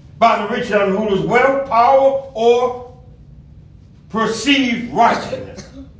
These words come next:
He thought in his man mind he was right. "I'm, I'm holy, I'm right." Now, why did he think that? This is why. Neither was Jesus intimidated by his social standing.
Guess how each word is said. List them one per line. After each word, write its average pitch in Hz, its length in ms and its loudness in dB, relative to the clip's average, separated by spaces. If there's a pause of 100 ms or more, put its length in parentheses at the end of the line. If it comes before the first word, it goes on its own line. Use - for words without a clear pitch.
(800)
He 202 100 -6
thought 156 340 -2
in 139 80 -4
his 143 100 -8
man 175 320 -4
mind 156 400 -8
he - 60 -10
was 147 160 -14
right. - 240 -14 (260)
"I'm, - 220 -18
I'm - 140 -18
holy, 127 360 -12
I'm - 200 -14
right." - 240 -12 (1300)
Now, 180 240 -8
why 359 260 -4
did 185 140 -4
he 143 180 -10
think 127 280 -6
that? - 320 -10 (220)
This 151 180 -10
is 131 100 -10
why. - 380 -12 (400)
Neither 269 320 2
was 233 240 0
Jesus 220 320 -6
intimidated 208 920 -6
by 214 340 2
his 214 460 -6 (140)
social - 500 -2
standing. - 540 -8